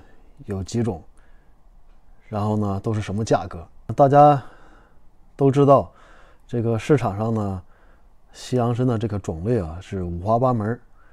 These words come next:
各种分，区分的方法都有，然后各种等级，然后有不同的价格。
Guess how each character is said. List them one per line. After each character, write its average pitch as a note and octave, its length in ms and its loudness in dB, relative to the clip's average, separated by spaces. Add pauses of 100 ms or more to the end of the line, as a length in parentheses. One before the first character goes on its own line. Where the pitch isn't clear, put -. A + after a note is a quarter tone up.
(320)
各 D3+ 180 4
种 F2+ 260 -4
分， A#2+ 560 -4
区 - 200 -6
分 B2+ 140 -2
的 A2 80 -2
方 B2 220 -4
法 F#2+ 140 -4
都 G#2+ 160 -4
有， E2+ 160 -8 (800)
然 G2 180 -8
后 A#2 160 0
各 A#2+ 160 2
种 G#2 160 0
等 F2 220 -6
级， F2 280 -8 (120)
然 F#2 100 -12
后 G#2+ 160 -6
有 F2+ 240 -6
不 - 80 -8
同 G2+ 220 -10
的 G#2 100 -6
价 - 160 -10
格。 F2+ 320 -16